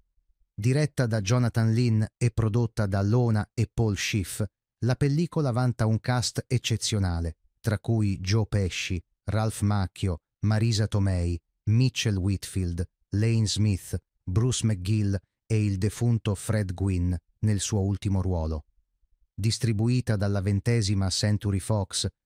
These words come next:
questo film iconico segue le disavventure di Bill Gambini e Stan Rothenstein, che si ritrovano in un incubo legale in Alabama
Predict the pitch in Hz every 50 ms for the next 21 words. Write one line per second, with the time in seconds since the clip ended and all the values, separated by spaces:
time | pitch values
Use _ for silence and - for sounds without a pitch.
0 | _ _ - - 117 - - - 101 - - 131 123 107 107 104 - - 120 117
1 | 117 113 110 - - 107 - _ _ _ - - - - 127 120 113 104 110 107
2 | 101 104 101 98 104 92 104 98 90 107 104 95 - 113 110 107 101 98 87 98
3 | 87 82 92 107 107 98 87 101 95 92 95 92 107 107 101 101 101 95 _ _
4 | _ - 107 95 - - - 110 104 104 101 98 92 95 110 107 98 - 92 87
5 | 82 - - - 90 90 90 92 92 87 - _ _ _ _ _ - 113 107 -
6 | 127 113 117 107 - 123 123 117 120 117 110 107 107 104 101 104 110 113 117 113
7 | - - 104 92 101 98 101 98 92 107 107 107 101 98 98 95 95 92 92 90
8 | 90 104 101 95 90 92